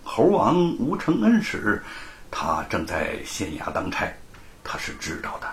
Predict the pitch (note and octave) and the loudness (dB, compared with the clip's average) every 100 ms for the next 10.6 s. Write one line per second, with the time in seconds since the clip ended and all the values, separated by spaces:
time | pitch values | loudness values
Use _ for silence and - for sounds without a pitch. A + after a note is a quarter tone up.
0 | - - - - - - - - - G#3+ | -12 -18 -20 -20 -20 -20 -18 -18 6 10
1 | G#3 F3 B3 F3+ - - A2 F2+ - F#2 | 10 10 6 6 0 0 2 2 0 2
2 | E2+ D2+ E2 D2+ - - - - - - | 2 0 -6 -6 -8 -8 -8 -10 -10 -14
3 | - - - - - G2 F#2+ G2+ F#2 F2+ | -14 -20 -20 -20 -6 0 4 4 2 -2
4 | F2 A2 G#2+ - - C3 E3 - - - | 6 8 8 0 0 2 4 2 -2 -6
5 | - - - - D#3 A#2+ A2+ A2+ B2+ A2+ | -8 -8 -4 0 4 4 4 2 4 6
6 | G2 - G#3 F#3 E3+ F#2+ C3 C3 - - | 6 4 2 4 4 4 4 0 -6 -6
7 | F2 E2 - F#2 G2+ A#2 A2+ A2 G#2+ G2+ | -4 -2 -4 -2 2 4 4 4 4 0
8 | G2 F2 - G#2 A2 F#2 D#2 - - E2 | -2 -2 -4 -4 -2 -2 -4 -4 -4 -4
9 | - - - - - - - - - - | -4 -12 -20 -20 -20 -20 -20 -20 -20 -20
10 | - - A3+ G#3+ E3+ | -20 4 8 8 6